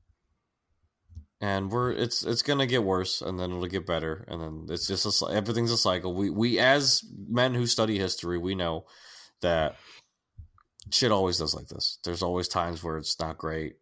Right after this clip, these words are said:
and everything looks like it's being, cr-, you know, bu-, you know, what's, what's it called? The fucking, we, we need a Teddy Roosevelt guy that comes through again and fucking breaks up all the, the fucking monopolies. We need, we need some fucking shit like that to happen, because as we're seeing it now, like, yeah, it's, it's reverting,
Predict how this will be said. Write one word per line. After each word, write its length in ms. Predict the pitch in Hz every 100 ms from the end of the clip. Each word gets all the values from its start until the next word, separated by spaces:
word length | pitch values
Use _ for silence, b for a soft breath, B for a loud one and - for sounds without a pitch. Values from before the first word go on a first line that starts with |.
| _ -
and 280 | 85 71 73
everything 340 | 80 78 80
looks 260 | 78 82 82
like 120 | 76
it's 200 | 78 - -
being, 320 | 80 80 78
cr-, 220 | - - - _ -
you 160 | 85
know, 240 | 85 80 85 _ _
bu-, 140 | - -
you 120 | - 135
know, 120 | 143
what's, 260 | 151 160
what's 160 | 180 165
it 40 | 123
called? 180 | 95
The 60 | 87
fucking, 420 | 117 107 107 101 -
we, 160 | 131 135 139
we 140 | 143
need 160 | 151 139
a 40 |
Teddy 220 | 120 135
Roosevelt 460 | 131 131 110 98 80
guy 120 | 85
that 80 | 85
comes 240 | 98 90 85
through 260 | 92 85
again 260 | 82 82 76
and 240 | 76 76
fucking 340 | - 85 87 80
breaks 300 | 95 90 -
up 140 | 85
all 140 | 90
the, 220 | 82 85 80 b b b b b
the 60 | 87
fucking 260 | 92 87 85
monopolies. 640 | 85 82 80 69 65 -
We 80 | 80
need, 220 | 87 90 - - - 101
we 160 | 92
need 140 | 90 90
some 180 | 92
fucking 300 | 87 92 85
shit 180 | 82 -
like 140 | 85 85
that 160 | 82
to 80 | 80
happen, 160 | 73 -
because 260 | 76 85
as 140 | 92 92
we're 80 | 92
seeing 260 | 117 117
it 100 | 104
now, 200 | 110 127
like, 140 | 104 92
yeah, 180 | 123
it's, 240 | 110 101 117
it's 240 | 104 117
reverting, 400 | 113 98 131 127